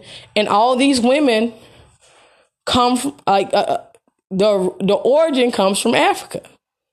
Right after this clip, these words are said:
Dark, like, they come from dark-skinned women. We have albino women, albino men.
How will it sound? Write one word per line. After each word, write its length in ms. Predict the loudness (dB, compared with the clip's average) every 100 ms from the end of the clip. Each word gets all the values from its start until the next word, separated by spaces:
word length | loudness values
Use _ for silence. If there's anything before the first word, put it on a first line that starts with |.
| _ _ _ _ _ _ -2
Dark, 280 | 0 0 0
like, 380 | 0 -2 -8
they 220 | -2 0 0
come 260 | 0 0
from 400 | 0 0 0 -2
dark-skinned 680 | 0 0 0 -2 0 2 2
women. 320 | 2 2 2
We 120 | 2
have 160 | 0 0
albino 600 | 0 0 2 2 2 2
women, 360 | 2 0 -2 -8 -14 -20 -6
albino 560 | -2 0 0 0 2 2
men. 440 | 2 0 -2 -10